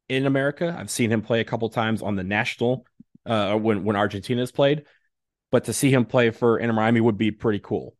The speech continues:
Uh, I, I'm not gonna lie about that, but I'm ready to see what M L S has to do and also what these other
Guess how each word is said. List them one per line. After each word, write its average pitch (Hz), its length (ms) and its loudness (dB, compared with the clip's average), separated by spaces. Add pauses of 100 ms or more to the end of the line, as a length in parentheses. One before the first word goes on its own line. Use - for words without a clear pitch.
Uh, 98 240 -2
I, 85 260 -4
I'm 107 60 -2
not 98 160 -4
gonna 104 120 -4
lie 98 160 -6
about 95 240 -10
that, 107 260 0 (840)
but 120 120 6
I'm 117 140 6
ready 120 180 8
to 113 80 4
see 120 180 2
what 110 180 4
M 107 140 0
L 101 100 0
S 101 100 -6
has 101 120 -6
to 113 60 -16
do 107 200 2
and 113 120 -2
also 151 340 2
what 127 180 -2
these 113 200 -4
other 110 240 0